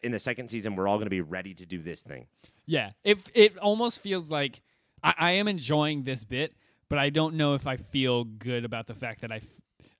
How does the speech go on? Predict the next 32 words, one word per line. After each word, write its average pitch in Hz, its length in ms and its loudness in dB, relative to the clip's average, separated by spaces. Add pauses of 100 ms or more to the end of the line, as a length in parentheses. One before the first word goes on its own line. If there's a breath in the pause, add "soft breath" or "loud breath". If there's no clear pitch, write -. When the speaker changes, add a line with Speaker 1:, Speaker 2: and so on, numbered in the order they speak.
Speaker 2:
I 147 200 4
think 131 400 -4
that 127 180 -6 (120)
season 131 400 -4
two 139 200 -4
is 117 120 -8
going 120 220 -8
to 117 40 -10
be 113 160 -10
like, 107 260 -12 (160)
this 143 160 0
is 123 120 -8
where 123 100 -2
the 104 80 -10
show 127 200 0
should 117 220 -8
have 98 120 -18
started. 90 420 -10 (240)
Speaker 1:
Did 135 100 0
the 139 60 -2
show 160 160 4
get 143 280 -2
Barb? 139 400 -2 (100)
Do 135 60 -12
you 143 80 -6
know? 170 140 -8 (560)
Speaker 2:
Um, 185 380 12
I 175 100 10
believe 185 460 4
that 202 160 -4
they, 143 680 0
uh, 135 300 0